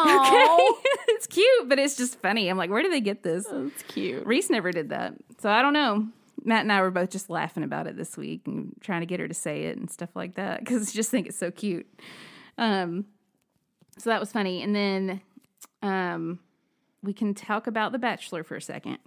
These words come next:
Speaker 2: I
Speaker 1: I forgot it was still on.
Speaker 2: Yeah, girl. <laughs> We're going to hometowns this week. So I don't know. I don't know if anybody still watches it. <laughs> I think I'm almost done with it.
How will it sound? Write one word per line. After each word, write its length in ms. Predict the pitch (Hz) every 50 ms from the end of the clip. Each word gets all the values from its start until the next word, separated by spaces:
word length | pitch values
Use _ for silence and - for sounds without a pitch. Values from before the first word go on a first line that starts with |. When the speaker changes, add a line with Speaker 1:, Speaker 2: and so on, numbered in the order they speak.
| - _ _ _ _ _ _ _ _ -
Speaker 2:
I 500 | - 202 247 285 311 311 320 330 320 302 - _ -
Speaker 1:
I 160 | - 311 415 587 -
forgot 280 | 269 254 233 220 226
it 60 | 233
was 120 | 233 214 -
still 200 | - - 269 269
on. 400 | 285 311 339 311 269 240 226 208 -
Speaker 2:
Yeah, 180 | - 262 262
girl. 280 | 226 196 190 190 226 208 - 302 254 - - -
<laughs> 320 | - - - - _ _ -
We're 80 | 254
going 160 | 269 285 269
to 60 | 247 254
hometowns 800 | 262 262 262 254 - 220 190 180 180 175 185 - - - - - _ _ _ -
this 280 | - 196 185 190 - -
week. 380 | 175 165 143 95 95 - - _ _ _
So 600 | - - 220 202 196 190 190 185 190 185 202 - _ _ - -
I 120 | 240 302
don't 180 | - 523 - -
know. 300 | 202 196 180 160 160 151
I 100 | - -
don't 160 | 285 302 -
know 140 | - 220 214
if 100 | 208 202
anybody 360 | 226 214 202 208 196 180 180 170
still 240 | - - 202 190 175
watches 440 | 165 165 165 - - 196 190 - -
it. 180 | 254 240 - -
<laughs> 880 | - - _ _ - - - - - - - - - 415 - - - -
I 120 | - - -
think 200 | - 494 - -
I'm 160 | 233 233 226
almost 300 | 220 220 214 202 196 202
done 200 | 190 185 180 180
with 120 | 170 160 160
it. 140 | 156 -